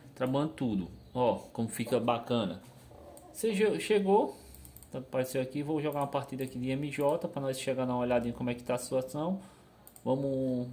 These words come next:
ver aqui. Eu vou colocar uma partida, vamos botar ranking, botar uma partida ran-, partida normal, pra nós dar uma olhadinha aqui. Modo, esse daqui, ó, localizar e destruir.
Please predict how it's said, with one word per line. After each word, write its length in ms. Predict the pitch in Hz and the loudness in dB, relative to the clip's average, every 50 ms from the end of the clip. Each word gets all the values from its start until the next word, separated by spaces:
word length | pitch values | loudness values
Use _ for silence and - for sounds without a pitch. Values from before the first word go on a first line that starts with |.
| - - | -12 -12
ver 200 | 101 107 123 120 | -4 0 2 2
aqui. 340 | 110 107 - - 98 90 95 - - - - - - - - - - - - - - - - - - - - | 2 2 0 -2 -6 -6 -6 -8 -16 -20 -20 -20 -20 -20 -20 -20 -20 -20 -20 -20 -20 -20 -20 -20 -20 -18 -12
Eu 80 | 113 | -10
vou 120 | 113 127 127 | -8 -8 0
colocar 320 | - 135 127 127 127 135 | 4 4 4 4 2 0
uma 360 | 131 131 131 131 131 127 127 123 | -2 -2 0 0 0 0 -2 -2
partida, 1000 | - 127 123 120 - - 127 127 127 127 131 127 127 123 123 120 110 113 117 - - - - - - - - - - - - - - - - - - - - - - - - - - - - - - - - - - | -2 -4 -4 -4 -6 -6 -4 -4 -4 0 2 2 2 4 2 0 -2 -2 -4 -8 -14 -20 -20 -20 -20 -20 -20 -20 -20 -20 -20 -20 -20 -20 -20 -20 -20 -20 -20 -20 -20 -20 -20 -20 -20 -20 -20 -20 -20 -20 -20 -20 -14
vamos 160 | - 143 156 156 | -10 -8 -4 0
botar 300 | 143 127 127 - 107 107 | 0 0 0 -2 -4 -4
ranking, 600 | 123 135 143 139 - 151 156 175 185 190 190 - - - - - - - | -4 -6 -6 -8 -8 -8 -6 -6 -6 -6 -8 -10 -16 -20 -20 -20 -12 -6
botar 220 | 131 127 - 151 | -6 -4 -4 -4
uma 60 | 151 - | -6 -4
partida 340 | - 147 147 - 135 135 | -6 -8 -8 -8 -10 -8
ran-, 180 | 131 123 123 127 - - - - - - - - - - - - - - - - - - - | -6 -6 -8 -8 -10 -14 -20 -20 -20 -20 -20 -20 -20 -20 -20 -20 -20 -20 -20 -20 -20 -10 -6
partida 340 | - 120 - 131 123 131 131 | -6 -6 -4 -4 -4 -2 -2
normal, 600 | 135 135 127 131 131 127 131 139 165 196 202 - - - - | -2 -2 -2 0 0 2 4 4 4 2 0 -4 -12 -8 -4
pra 80 | 113 | -2
nós 160 | 113 117 113 110 | -2 -2 -2 -2
dar 100 | 120 117 | -2 -2
uma 80 | 117 | 0
olhadinha 400 | 117 117 113 110 110 113 113 113 | 0 0 -2 -2 -2 -2 -4 -4
aqui. 340 | 113 - - 127 135 160 180 - - - - - - - - - - - - - - - - - | -6 -6 -8 -8 -8 -8 -8 -10 -12 -20 -20 -20 -20 -20 -20 -20 -20 -20 -20 -20 -20 -20 -20 -14
Modo, 1040 | - 117 120 123 123 117 120 123 123 123 120 120 117 117 117 113 110 110 107 104 104 - - - - - - - - - - - - - - - - - - - - - - - - - - - - - - - - - - - - - - - - - - - - - - - - - - - - - - | -8 -4 -2 -2 -2 -2 -4 -4 -4 -4 -2 -2 -2 -4 -4 -4 -4 -6 -6 -6 -8 -10 -18 -20 -20 -20 -20 -20 -20 -20 -20 -20 -20 -20 -20 -20 -20 -20 -20 -20 -20 -20 -20 -20 -20 -20 -20 -20 -20 -20 -20 -20 -20 -20 -20 -20 -20 -20 -20 -20 -20 -20 -20 -20 -20 -20 -20 -20 -20 -20 -20 -20 -20 -20 -12
esse 140 | - 113 - | -12 -10 -6
daqui, 320 | 117 117 113 - - 98 92 | -6 -6 -6 -4 -4 -4 -2
ó, 60 | 92 | -2
localizar 520 | 107 110 - 127 120 120 117 110 123 127 | -4 -4 -4 -4 -4 -4 -2 -2 0 0
e 60 | 127 | 0
destruir. 440 | 127 127 - - 139 127 104 92 - | -2 -4 -6 -4 -4 -2 -2 -2 -4